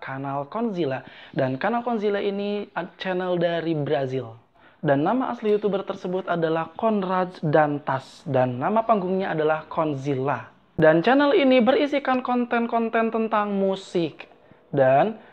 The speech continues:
channel ini bisa menembus sekitar enam puluh satu koma tujuh subscriber dan menghasilkan satu koma enam ribu video. Oke guys, kita langsung memasuki posisi atau peringkat kesembilan.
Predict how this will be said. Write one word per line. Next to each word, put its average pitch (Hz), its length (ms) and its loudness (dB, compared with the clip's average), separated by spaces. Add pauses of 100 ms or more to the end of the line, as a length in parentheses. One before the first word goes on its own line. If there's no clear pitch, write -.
(260)
channel 277 320 2
ini 240 160 4
bisa 240 320 0
menembus 233 480 0
sekitar 208 480 0
enam 262 400 4
puluh 240 320 2
satu 226 320 -4
koma 220 240 -4
tujuh 208 320 0
subscriber 180 800 -2
dan 156 240 2
menghasilkan 214 640 0
satu 240 240 -6
koma 208 400 -4
enam 196 240 -4
ribu 185 320 -2 (160)
video. 151 400 -2 (800)
Oke 214 160 4
guys, 180 240 6
kita 285 240 -2
langsung 269 320 2
memasuki 240 480 -2
posisi 240 560 -4
atau 202 320 -2
peringkat 208 640 -6
kesembilan. 165 1040 -6